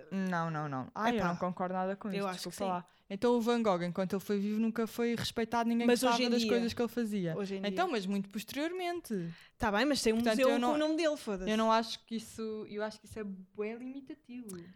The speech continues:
Speaker 2: Ah pá, eu
Speaker 1: Eu
Speaker 2: não
Speaker 1: não
Speaker 2: acho que
Speaker 1: concordo
Speaker 2: seja
Speaker 1: nada
Speaker 2: limitativo.
Speaker 1: com isso.
Speaker 2: Não acho que
Speaker 1: No
Speaker 2: seja um
Speaker 1: caso
Speaker 2: todo,
Speaker 1: dela, no
Speaker 2: não
Speaker 1: caso
Speaker 2: acho que seja um
Speaker 1: dela,
Speaker 2: todo,
Speaker 1: o
Speaker 2: mas
Speaker 1: que eu,
Speaker 2: acho que é,
Speaker 1: no
Speaker 2: que é
Speaker 1: caso
Speaker 2: importante.
Speaker 1: dela, eu não acho que ela seja, não sei se, não sei genuinamente se ela é a
Speaker 2: Bem, mas
Speaker 1: melhor
Speaker 2: já estamos à bué a falar
Speaker 1: apresentadora,
Speaker 2: dela.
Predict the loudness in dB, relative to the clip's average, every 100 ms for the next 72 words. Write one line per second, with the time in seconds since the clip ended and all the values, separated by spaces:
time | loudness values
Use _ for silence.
0 | _ _ _ _ -6 -2 -2 2 4 6
1 | 4 4 2 2 2 2 0 -4 -4 -6
2 | 2 4 4 2 2 4 6 6 6 8
3 | 8 6 2 2 4 6 6 4 4 4
4 | 4 4 2 2 2 2 2 0 2 2
5 | 2 2 2 2 2 2 0 -2 -2 0
6 | 0 -2 -4 -2 -2 -2 -4 -2 -4 -4
7 | -4 -4 -6 -18 _ -4 -2 -2 0 0
8 | 0 -2 -4 -2 -2 -2 -4 -8 -8 0
9 | 2 4 2 2 4 4 4 4 2 4
10 | 4 2 0